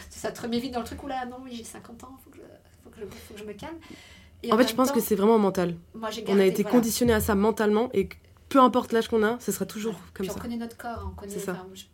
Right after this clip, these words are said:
Speaker 1: je me suis jamais mis en danger non plus, euh, donc je, je sais, euh, quand ça peut être grave ou pas, ou... Mais c'est, voilà, le sport, il t'apprend tout ça, quoi. Donc finalement, la personne que je suis, euh, bah ouais, c'est,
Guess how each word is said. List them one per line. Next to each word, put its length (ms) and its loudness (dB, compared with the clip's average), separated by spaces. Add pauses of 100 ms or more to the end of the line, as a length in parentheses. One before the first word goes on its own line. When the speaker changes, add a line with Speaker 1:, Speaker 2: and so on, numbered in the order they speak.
Speaker 1:
je 140 -20
me 40 -18
suis 140 -18
jamais 240 -16
mis 120 -18
en 120 -14
danger 340 -14
non 140 -18
plus, 300 -18
euh, 180 -16
donc 180 -20
je, 160 -18
je 140 -20
sais, 320 -14
euh, 20 -16 (180)
quand 160 -18
ça 220 -20
peut 100 -20
être 300 -20
grave 340 -20
ou 60 -20
pas, 320 -14
ou... 100 -12 (440)
Mais 100 -6
c'est, 800 -8
voilà, 160 -8
le 100 -8
sport, 280 -12
il 80 -12
t'apprend 260 -18
tout 140 -18
ça, 180 -16
quoi. 200 -18
Donc 200 -16
finalement, 380 -14
la 100 -18
personne 320 -18
que 100 -20
je 60 -16
suis, 260 -18 (720)
euh, 40 -20 (360)
bah 160 -16
ouais, 100 -20
c'est, 220 -20